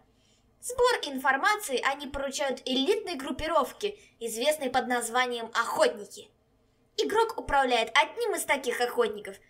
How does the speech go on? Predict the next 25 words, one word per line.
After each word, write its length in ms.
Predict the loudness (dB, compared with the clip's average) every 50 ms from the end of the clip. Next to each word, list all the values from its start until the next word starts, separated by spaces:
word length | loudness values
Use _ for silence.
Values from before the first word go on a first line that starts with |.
| _ _ _
и 80 | -4
получает 500 | -4 -2 -2 -4 -4 -2 0 2 2 2
задание 400 | 4 2 4 4 4 4 2 0
по 120 | 0 0 2
добыче 440 | 4 4 2 2 0 -4 -6 -6 -4
нужных 380 | -2 -2 0 0 -2 -2 -2
реликвий 540 | -2 -2 -2 0 0 0 -2 -2 -6 -8 -8
из 240 | -6 -6 -6 -6 -6
пещер 440 | -6 -4 -4 -2 2 2 2 2 0 -2 -14 -4 _
от 160 | 0 0 0
владельца 560 | 0 2 2 2 4 2 2 0 0 -2 -6
магазина. 640 | -6 -2 2 4 4 4 4 0 -4 -4 -6 -6 -8 -12 _ _ _ _ _ _ _ _ _ _ _ _
Периодически 800 | 2 4 6 6 4 2 0 -2 -4 -4 -4 -6 -4 -6 -6 -4
игрок 260 | -2 -2 -2 -2 -2
будет 260 | -4 -4 -4 -4 -2
бороться 460 | 2 4 4 4 4 2 0 -2 -6
против 320 | -6 -2 -2 -2 0 -2 -2
секретной 500 | -4 -4 -4 -4 -2 -2 -2 -2 -2 0
организации, 960 | 2 2 2 2 0 0 0 0 2 4 2 2 0 -4 -6 -6 -6 -6 -8 -12 _ _ _ _
известной 680 | -8 -6 -6 -2 0 2 2 2 2 0 0 -2 -4 -2
как 300 | 2 4 4 4 2 -2 -16 _ _ _ _ _ _ -14
V 400 | -8 -2 2 2 4 2 2 -2 _ _ -4
P 320 | -2 0 0 0 0 0 0
H 320 | 0 0 0 -2 -4 -2
S, 440 | 2 2 2 2 0 -2 -10 -12 -14